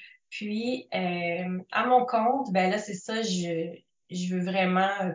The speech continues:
pousser, là, mon côté illustratrice. Euh, la raison pour laquelle je fais, euh, justement de l'édition. Euh, j'en ai pas fait beaucoup pour l'instant, juste avec toi, mais vraiment, j'ai le goût de, de, de pousser plus loin.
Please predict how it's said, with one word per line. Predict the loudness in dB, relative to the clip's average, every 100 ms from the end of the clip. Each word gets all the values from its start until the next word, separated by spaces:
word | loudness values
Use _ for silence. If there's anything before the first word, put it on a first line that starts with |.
| -6
pousser, | -10 -10 -8 -4 0 0
là, | 0
mon | 0 -2
côté | -2 -6 -6
illustratrice. | -6 -6 -6 -6 -6 -6 -6 -8 -6 -8 -12 -20 -20 -20 -14 -6
Euh, | -2 -2 -2 -4 -6 -2
la | 0 2
raison | 2 0 -2
pour | -2
laquelle | -2 -2 -6 -4
je | -2 -2
fais, | -2 -2 -2
euh, | -2
justement | -4 -6 -6 -6 -4 -4 -2
de |
l'édition. | 0 -2 -4 -8 -8 -2 0 0 -2 -4 -6 -10 -16 -20 -8
Euh, | -4 -2 0
j'en | 2 2
ai | 2
pas | 0
fait | 2 2
beaucoup | 2 2 4 4
pour | 2
l'instant, | 2 2 0 0
juste | 0 0 0
avec | 0 -2
toi, | -2 -2 -2 -8 -4
mais | 0 2 2
vraiment, | 2 4 4 4
j'ai | 2 -2
le | -2
goût | -2
de, | 0 0
de, | 4 2 2 -2
de | -6
pousser | -8 -8 -6
plus | -6 -6
loin. | -2 0 2